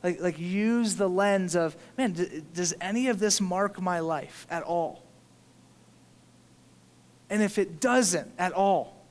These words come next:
man, you need to ask a difficult question. I need to ask a difficult question. Otherwise, all we're doing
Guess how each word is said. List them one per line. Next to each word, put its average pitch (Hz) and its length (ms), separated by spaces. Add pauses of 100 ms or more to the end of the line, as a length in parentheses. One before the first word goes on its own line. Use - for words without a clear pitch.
(1500)
man, 190 140 (480)
you 190 120
need 214 180
to - 60
ask 185 400 (200)
a 175 40
difficult 175 440
question. - 480 (2250)
I 226 180
need 233 140
to 196 60
ask 196 300
a 185 60
difficult 170 460
question. 156 400 (2750)
Otherwise, 165 540
all 180 240
we're 202 160
doing 151 520